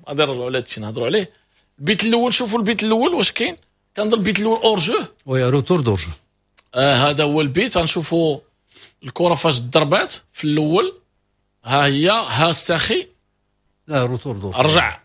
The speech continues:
Speaker 1: رجع، روتور دورجو في
Speaker 2: وي.
Speaker 1: الضربة ديال الساخي.
Speaker 2: وي، وي.
Speaker 1: غنشوفوا ليماج واقفة، ها هي في الضربة ديال الساخي،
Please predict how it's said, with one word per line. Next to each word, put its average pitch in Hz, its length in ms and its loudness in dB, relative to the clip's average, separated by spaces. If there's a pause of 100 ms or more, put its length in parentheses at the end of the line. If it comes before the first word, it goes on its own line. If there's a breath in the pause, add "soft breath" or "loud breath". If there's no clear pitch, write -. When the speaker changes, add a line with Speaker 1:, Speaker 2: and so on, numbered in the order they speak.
(200)
Speaker 1:
رجع، 135 240 -2
روتور 165 420 2
دورجو 135 400 0
في - 140 -8
Speaker 2:
وي. 139 100 -4
Speaker 1:
الضربة 226 280 4
ديال 170 180 0
الساخي. 160 360 0
Speaker 2:
وي، 147 60 2
وي. 151 80 2
Speaker 1:
غنشوفوا 175 440 0
ليماج 175 360 0
واقفة، 170 360 0
ها 165 160 4
هي 156 160 2
في 120 60 -8
الضربة 180 380 2
ديال 165 160 0
الساخي، 175 520 -2